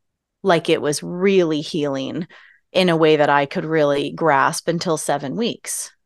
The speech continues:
right? Like, okay, that's actually normal. But anyway, so suturing and tearing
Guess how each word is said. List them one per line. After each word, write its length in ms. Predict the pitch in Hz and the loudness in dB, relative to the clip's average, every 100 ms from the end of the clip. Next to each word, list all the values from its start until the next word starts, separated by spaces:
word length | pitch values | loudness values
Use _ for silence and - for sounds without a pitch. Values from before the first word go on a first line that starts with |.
| - | -12
right? 300 | - 156 - - | -6 -6 -6 -10
Like, 320 | 160 - - _ - | -16 -16 -20 _ -12
okay, 280 | - 131 156 | -6 -4 -2
that's 200 | 180 143 | -2 -2
actually 260 | 139 165 | -4 0
normal. 540 | 202 285 294 160 - 185 | 6 8 6 4 -2 -2
But 400 | 175 170 147 - - - - _ | 4 4 4 0 -16 -20 -20 _
anyway, 440 | 359 269 165 - - | 4 6 4 0 -2
so 300 | - 233 196 | 4 6 4
suturing 1000 | - - 330 339 - 226 170 165 165 175 _ - | 0 2 2 2 0 0 0 -4 -6 -10 _ -2
and 220 | 196 185 | 0 0
tearing 640 | 170 196 185 160 156 190 | 0 2 2 2 0 -2